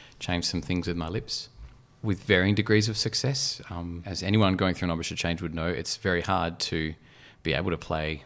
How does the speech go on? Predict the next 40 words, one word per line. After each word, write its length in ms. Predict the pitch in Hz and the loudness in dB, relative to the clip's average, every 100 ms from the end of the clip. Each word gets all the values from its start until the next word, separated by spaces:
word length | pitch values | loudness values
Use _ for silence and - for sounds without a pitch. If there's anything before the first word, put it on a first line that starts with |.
| - | -16
the 100 | - | -10
full 180 | - 82 | -4 -2
range 220 | 82 80 | -2 -2
of 80 | 80 | -2
the 80 | 80 | -4
instrument, 360 | 80 90 78 | -4 -4 -4
then 120 | 87 82 | -4 -4
be 80 | |
told, 340 | 82 80 73 76 | -4 -4 -4 -6
"Actually, 280 | 85 85 82 | -6 -6 -4
you 100 | 80 | -6
will 80 | |
get 160 | 82 - | -6 -2
better 240 | 120 107 | 0 2
if 160 | 90 - | 0 -2
you 240 | 87 82 - - _ - | -2 -2 -6 -16 _ -10
reduce 360 | 92 104 92 | -6 -4 -2
your 80 | 92 | 0
range 320 | 87 85 82 | 0 0 -2
down 240 | - 82 80 | -2 -4 -4
to, 160 | - | -4
you 240 | 80 80 85 | -4 -6 -6
know, 100 | 85 | -8
a 40 | - | -10
fifth 460 | - - - - - | -10 -6 -6 -8 -18
for 200 | - 85 | -10 -8
a 40 | 80 | -6
year." 320 | 82 73 80 - - - - - | -6 -6 -8 -12 -18 -16 -16 -6
And 80 | - | -2
that 100 | 85 | -2
was 120 | - | -2
something 280 | - - 85 | -4 -2 -2
I 120 | 82 | -2
really, 240 | 82 85 80 | -2 -2 -2
really 180 | 82 80 | -4 -4
struggled 400 | - 80 87 87 | -6 -6 -6 -8
with, 260 | 76 - - - - - - | -10 -12 -20 -20 -20 -16 -10
um, 260 | 82 80 - - - | -8 -8 -12 -14 -6
in 120 | 92 | -6
transition. 680 | - 80 76 82 - 80 | -4 -4 -4 -6 -4 -6